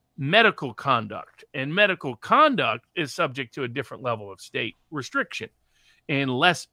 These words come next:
judicial scrutiny." And so this case is big because the other, two other federal circuits have correctly recognized,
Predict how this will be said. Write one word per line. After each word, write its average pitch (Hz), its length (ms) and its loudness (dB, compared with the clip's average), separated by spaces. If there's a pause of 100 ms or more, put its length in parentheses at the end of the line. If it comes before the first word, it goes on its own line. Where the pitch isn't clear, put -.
judicial 131 760 -4
scrutiny." - 600 -6 (720)
And 170 320 4
so 165 160 4
this 196 180 4
case 220 320 2
is 151 140 -2
big 175 340 2
because 143 640 0
the 139 300 0
other, 208 280 6 (220)
two 247 160 0
other 196 140 2
federal 160 300 -2
circuits 139 400 -4
have 123 180 -8
correctly 160 600 0
recognized, 101 880 -8